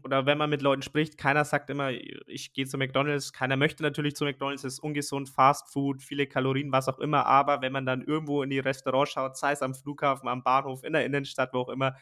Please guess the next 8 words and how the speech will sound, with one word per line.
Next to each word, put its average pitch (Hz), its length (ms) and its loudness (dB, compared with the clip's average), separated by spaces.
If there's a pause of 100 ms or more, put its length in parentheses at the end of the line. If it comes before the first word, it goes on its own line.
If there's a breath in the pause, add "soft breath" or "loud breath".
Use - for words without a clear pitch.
(160 loud breath)
der 143 140 2
McDonald's 139 560 0
ist 135 100 -6
halt 127 200 0
trotzdem 131 360 -2
einfach 127 320 -6
immer 131 220 -8
voll. 135 300 -4